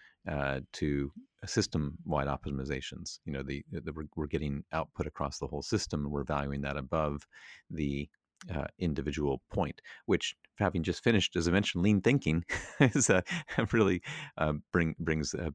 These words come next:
a kind of back, uh, to the whole. And if we tie that to, to what we did, uh, last week with, uh, Dominica, uh, it, it, uh, a similar type of thing. Now we've gotten to the point where we're saying, "What's the overall view of the system? Let's visualize the whole thing,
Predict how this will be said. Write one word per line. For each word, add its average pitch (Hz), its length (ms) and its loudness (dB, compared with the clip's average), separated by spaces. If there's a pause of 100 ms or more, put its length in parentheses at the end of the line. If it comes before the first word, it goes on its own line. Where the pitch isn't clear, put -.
a 82 160 0
kind 76 200 -4
of 67 140 -6
back, 73 300 0 (460)
uh, 76 240 -2 (220)
to 80 100 -12
the 73 60 2
whole. 78 300 2
And 87 120 2
if - 80 -2
we 90 80 2
tie 80 180 0
that - 160 -4 (160)
to, 69 160 -2 (260)
to 76 160 2
what 73 120 0
we 73 100 0
did, 71 240 -2 (120)
uh, 69 200 -2
last 73 180 0
week 87 320 0 (400)
with, 76 240 -6
uh, 71 160 0
Dominica, 87 500 0 (540)
uh, 76 220 -4 (180)
it, 80 140 -6 (100)
it, 80 140 -6 (480)
uh, 76 160 0 (100)
a 76 40 -4
similar 92 360 2
type 78 240 0
of 73 80 -2
thing. 85 180 2
Now 78 160 2
we've 82 140 2
gotten 71 140 -2
to 73 40 -4
the - 80 -12
point - 160 -2
where 78 140 0
we're 76 120 0
saying, 76 300 -2
"What's 78 220 -2
the - 120 -4
overall 71 600 -2
view 82 220 -2
of 69 40 0
the 71 80 0
system? 76 440 -2
Let's 78 200 -2
visualize 73 400 -2
the 76 80 -4
whole 71 200 -2
thing, 87 300 0